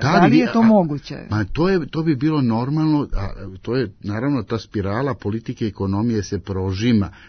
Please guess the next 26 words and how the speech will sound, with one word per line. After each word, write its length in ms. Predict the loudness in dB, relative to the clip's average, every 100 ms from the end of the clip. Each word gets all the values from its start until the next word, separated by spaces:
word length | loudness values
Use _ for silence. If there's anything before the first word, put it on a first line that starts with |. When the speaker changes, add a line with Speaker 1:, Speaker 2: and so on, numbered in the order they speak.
| -18
Speaker 1:
i 60 | -14
zaista 520 | -10 -4 -2 -2 -2
ona 200 | -2 0
ima, 300 | 2 2 2 0 -8 -12
ima 240 | -4 -2 -2
svoj 280 | -2 0 2
značaj, 440 | 2 0 -4 -12 -12
ali 220 | -10 -6
vi 180 | -4 -4
vidite 360 | -2 -2 -4
da 140 | -6 -6
po 160 | -6
prvi 380 | -8 -4 -2 -2
put 360 | -2 -2 -2 -4
posle 320 | -8 -6 -6 -6
nekoliko 560 | -6 -4 -4 -6 -6 -6
godina 480 | -4 -4 -2 -2 -4 -12 -20 -10
rasta 540 | -6 -4 -6 -8 -6 -4 -4 -6
trgovinske 640 | -8 -6 -2 -2 -2 -4 -6
razmene, 520 | -4 -4 -4 -6 -6
imamo 480 | -8 -4 -2 -2 -2
opadanje 540 | -4 -2 0 2 0
trgovinske 600 | -4 -6 -2 -2 -2 -4
razmene, 420 | -4 -4 -6 -8 -10 -16 -4
imamo, 360 | 0 2 0
to, 300 | -2 -10 -12